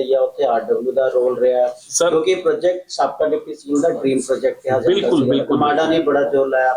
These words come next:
Speaker 1: ਪਰ ਰੀਜ਼ਨ ਕੀ ਹੋਇਆ ਕਿ ਗਮਾਡਾ ਨੇ ਇਸ ਤਰ੍ਹਾਂ ਦਾ ਕੋਈ ਹਾਊਸਿੰਗ ਪਾਲਿਸੀ ਦੁਬਾਰਾ ਨਹੀਂ ਲਾਈ? ਇਸ ਸ਼ਹਿਰ
Speaker 2: ਸਰ,
Speaker 1: ਚ
Speaker 2: ਕੀ ਹੁੰਦਾ ਹੈ
Speaker 1: ਕਾਰਨ
Speaker 2: ਕਿ ਅਗਰ ਜਿਵੇਂ ਇੱਕ ਗਮਾਡਾ ਦਾ ਪ੍ਰੋਜੈਕਟ ਹੈ, ਠੀਕ ਹੈ, ਮੀਡੀਆ ਬੰਦੂ ਕੀ ਕਰਦੇ ਨੇ, ਸਾਰੇ ਆਪਣੇ ਸਾਥੀ ਨੇ, ਮੀਡੀਆ ਬੰਦੂਆਂ ਦਾ ਕੀ ਹੈ ਕਿ ਨਾ ਗਮਾਡਾ ਦਾ ਇੱਕ ਪ੍ਰੋਜੈਕਟ ਹੈ, ਨਾਲ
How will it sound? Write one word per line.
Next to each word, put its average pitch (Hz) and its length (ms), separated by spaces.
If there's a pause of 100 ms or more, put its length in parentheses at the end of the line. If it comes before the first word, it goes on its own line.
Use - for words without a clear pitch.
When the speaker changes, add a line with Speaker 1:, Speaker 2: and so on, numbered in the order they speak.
Speaker 1:
ਪਰ 151 220 (400)
ਰੀਜ਼ਨ 175 280
ਕੀ 180 160
ਹੋਇਆ 151 300
ਕਿ 160 140
ਗਮਾਡਾ 139 380
ਨੇ 156 100
ਇਸ 139 100
ਤਰ੍ਹਾਂ 151 180
ਦਾ 151 80
ਕੋਈ 156 220
ਹਾਊਸਿੰਗ - 360
ਪਾਲਿਸੀ 131 360
ਦੁਬਾਰਾ 131 380
ਨਹੀਂ 131 160
ਲਾਈ? 113 180 (400)
ਇਸ - 160
ਸ਼ਹਿਰ 139 140
Speaker 2:
ਸਰ, 175 200
Speaker 1:
ਚ - 100
Speaker 2:
ਕੀ 196 140
ਹੁੰਦਾ 131 200
ਹੈ 127 100
Speaker 1:
ਕਾਰਨ 143 100
Speaker 2:
ਕਿ 165 280 (100)
ਅਗਰ 165 300
ਜਿਵੇਂ 170 280
ਇੱਕ 165 200
ਗਮਾਡਾ 151 340
ਦਾ 165 100
ਪ੍ਰੋਜੈਕਟ 131 480
ਹੈ, - 80 (720)
ਠੀਕ 170 140
ਹੈ, 170 60
ਮੀਡੀਆ 160 460 (240)
ਬੰਦੂ 156 360
ਕੀ 185 160
ਕਰਦੇ 156 320
ਨੇ, 156 220
ਸਾਰੇ 160 340
ਆਪਣੇ 160 260
ਸਾਥੀ 143 360
ਨੇ, 143 140
ਮੀਡੀਆ 165 360
ਬੰਦੂਆਂ 170 320
ਦਾ 175 100
ਕੀ 165 240
ਹੈ 165 60
ਕਿ 160 140
ਨਾ 175 140
ਗਮਾਡਾ 139 400
ਦਾ 180 100
ਇੱਕ 170 240
ਪ੍ਰੋਜੈਕਟ 156 360
ਹੈ, 175 60
ਨਾਲ 156 460